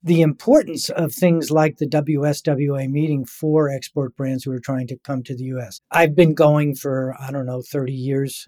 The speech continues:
It's evolved dramatically. It's changing dramatically this coming year.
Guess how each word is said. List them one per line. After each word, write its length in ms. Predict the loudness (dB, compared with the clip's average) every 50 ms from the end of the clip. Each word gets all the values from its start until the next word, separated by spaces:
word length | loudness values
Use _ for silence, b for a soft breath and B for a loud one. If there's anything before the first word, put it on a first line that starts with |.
| _ -8
It's 200 | -8 -6 -2 -2
evolved 480 | -2 -2 -2 -2 0 0 0 0 -2
dramatically. 600 | -6 -8 -6 -4 -4 -4 -4 -6 -6 -4 -4 -4
It's 180 | -4 -4 -6 -10
changing 460 | -8 -6 -4 -4 -4 -4 -4 -4 -4
dramatically 680 | -2 -2 -2 -2 -2 -2 -4 -4 -4 -2 -2 -2 -2
this 240 | -2 -4 -8 -10 -12
coming 320 | -10 -6 -4 -4 -2 -4 -4
year. 240 | -4 -4 -6 -8